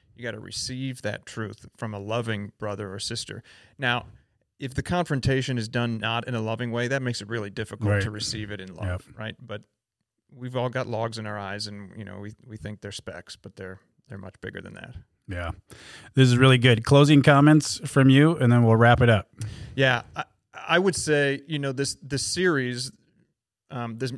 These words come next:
Speaker 1: sort of mini series that I got to be a part of here. So two weeks ago with the how to, how to be prepared to receive the word, and then this last Sunday, how to respond to the word.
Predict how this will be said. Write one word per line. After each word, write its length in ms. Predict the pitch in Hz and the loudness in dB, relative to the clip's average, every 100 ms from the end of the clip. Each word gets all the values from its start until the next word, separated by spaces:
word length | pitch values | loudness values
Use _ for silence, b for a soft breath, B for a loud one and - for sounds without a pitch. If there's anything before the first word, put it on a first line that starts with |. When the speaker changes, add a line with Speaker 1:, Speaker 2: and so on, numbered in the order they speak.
| - 120 | -12 -10
Speaker 1:
sort 220 | - 123 | -6 -6
of 60 | |
mini 200 | 120 151 | -4 -2
series 340 | 143 123 120 113 | -2 -4 -4 -4
that 100 | 120 | -2
I 100 | 127 | -2
got 140 | 123 | -4
to 60 | 113 | -6
be 100 | 110 | -10
a 40 | |
part 260 | 113 110 110 | -8 -6 -6
of 140 | 107 | -8
here. 200 | 117 113 110 | -8 -8 -8
So 180 | - | -10
two 220 | 110 - 131 | -8 -6 -4
weeks 240 | 123 - | -4 -8
ago 340 | 117 113 110 | -8 -6 -6
with 180 | 113 107 | -8 -8
the 180 | 110 107 b b b b | -8 -8 b b b b
how 140 | b 123 | b -2
to, 220 | 113 107 - - | -2 -6 -16 -16
how 160 | 127 123 | -8 -4
to 220 | 117 107 113 _ - | -4 -6 -14 _ -12
be 100 | 120 | -10
prepared 420 | - - 127 110 | -8 -2 -2 -2
to 60 | 107 | -6
receive 420 | - - 131 120 | -10 -8 -8 -8
the 80 | 117 | -6
word, 340 | 123 120 120 - | -4 -4 -6 -8
and 160 | 123 | -8
then 160 | 110 107 | -8 -8
this 220 | 113 - | -8 -8
last 280 | 110 113 - | -6 -6 -4
Sunday, 260 | 120 107 110 | -6 -6 -6
how 140 | 110 | -8
to 60 | 107 | -10
respond 500 | 104 - 117 117 120 | -10 -10 -10 -8 -8
to 100 | 131 | -8
the 80 | 120 | -6
word. 300 | 120 123 | -6 -6